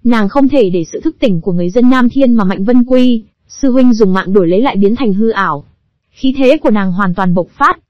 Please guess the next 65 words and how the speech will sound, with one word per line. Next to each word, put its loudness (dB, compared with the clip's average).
dùng 2
thần 0
thông 0
nghênh 2
đón 0
đạo 0
uy -2
của -4
Nam 0
Thiên 0
Môn. 4
Đạo -2
hỏa -2
hừng 0
hực -4
xông -2
thẳng -6
vào -4
mặt, -4
bị -2
năm 2
Bạch -2
Ngọc -4
Quỳnh 0
ngăn 0
chặn -4
ở -4
phía -4
trước. -2
Đạo -2
hỏa -2
giống -2
như 0
gặp -4
phải -4
một -2
bức -4
tường 2
vô 2
hình, 0
không 2
ngừng 2
va 0
đập, -2
không 0
ngừng 2
chấn -2
động, 0
ý -2
định -2
phá -4
bỏ 0
bức -4
tường 2
này. -4
Trước -2
bức -4
tường 2
là -2
bóng -2
dáng -2
của -2
Bạch -4
Ngọc -6
Quỳnh, 2